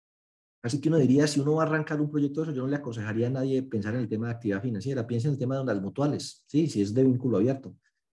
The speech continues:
Y si no, pues, ¿por qué no es fondo de empleados? Inclusive las cooperativas de aporte y crédito, que son de una sola empresa o de un gremio, se pueden convertir en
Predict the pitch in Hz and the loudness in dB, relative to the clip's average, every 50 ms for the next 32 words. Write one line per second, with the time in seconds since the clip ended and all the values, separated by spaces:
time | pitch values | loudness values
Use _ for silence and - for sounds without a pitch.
0 | _ _ _ _ - 113 113 117 117 113 110 117 135 151 147 147 - - - - | _ _ _ _ -2 0 0 2 2 2 2 2 0 0 -2 -4 -10 -18 -18 -18
1 | 104 110 - 123 123 139 139 - - 147 143 139 143 135 117 101 90 90 90 107 | -16 -8 -6 -4 -4 -4 -4 -4 -4 -2 0 0 0 0 0 -2 -2 -4 -6 -4
2 | 127 139 123 101 - - - _ _ _ _ _ _ _ _ _ _ _ _ - | -4 -6 -8 -10 -14 -18 -20 _ _ _ _ _ _ _ _ _ _ _ _ 0
3 | 120 117 113 123 113 131 143 151 147 - - 120 - 120 107 104 101 117 120 131 | 0 0 2 2 4 4 6 6 4 4 2 0 2 2 2 2 2 2 2 2
4 | 135 139 127 110 104 - 117 113 117 - 139 135 - 131 131 127 131 127 127 120 | 2 2 2 0 0 0 -2 -2 -2 -2 -4 -2 0 2 2 2 2 0 -2 -6
5 | 113 - 101 - 104 107 113 123 127 131 120 131 123 123 127 123 117 117 123 127 | -8 -8 -8 -6 -4 -2 -2 -2 -2 -2 -2 -2 -2 -2 -2 -2 -2 0 -2 0
6 | 123 123 113 110 110 113 117 131 139 143 143 131 - - - - 113 123 127 120 | 0 2 0 0 0 0 -2 -2 -2 -2 -2 -4 -6 -6 -6 -4 -4 -4 -4 -2
7 | 107 101 101 90 90 - 107 110 110 123 143 151 156 156 | -2 -2 -2 -2 -2 -2 -2 0 2 2 2 0 -2 -4